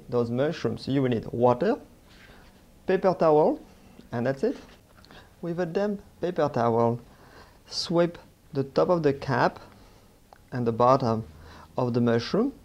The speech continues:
then cut about half of their stems off and discard that part because this will be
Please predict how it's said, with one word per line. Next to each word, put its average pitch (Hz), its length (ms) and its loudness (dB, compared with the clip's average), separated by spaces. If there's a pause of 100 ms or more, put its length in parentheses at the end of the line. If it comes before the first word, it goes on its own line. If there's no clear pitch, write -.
(960)
then 131 320 2 (440)
cut 214 200 2
about 143 480 4 (380)
half 185 300 2
of 139 180 -4
their 131 160 0
stems 156 540 -4
off 127 420 -2 (720)
and 135 300 -2 (260)
discard 175 480 0
that 143 240 2
part 127 340 0
because 120 380 -2
this 160 460 0
will 139 160 0
be 127 180 -4